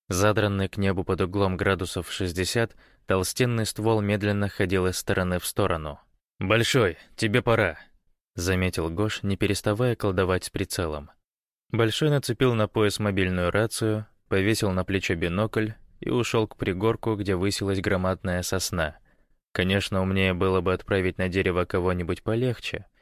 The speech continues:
но в команде регуляторов только у этого здоровяка отношение мышечной силы к весу было достаточным, чтобы после таких акробатических этюдов, как подъем и спуск с двадцатиметровой высоты,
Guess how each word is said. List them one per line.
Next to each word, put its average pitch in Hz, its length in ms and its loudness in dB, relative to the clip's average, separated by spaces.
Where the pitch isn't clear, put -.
но 104 200 -2
в - 60 -10
команде 110 420 0
регуляторов 95 640 0
только 107 300 -2
у 127 100 2
этого 87 360 0
здоровяка 82 540 -2
отношение 92 580 -2
мышечной 90 520 -2
силы 87 320 -2
к - 100 -10
весу 101 360 -2
было 101 260 0
достаточным, 101 720 -4
чтобы 120 380 -2
после 104 300 -2
таких 101 320 -2
акробатических 92 840 -2
этюдов, 113 440 -2
как - 220 -4
подъем 92 400 2
и 87 40 -2
спуск - 400 -4
с - 40 -6
двадцатиметровой 90 880 -2
высоты, 90 520 -2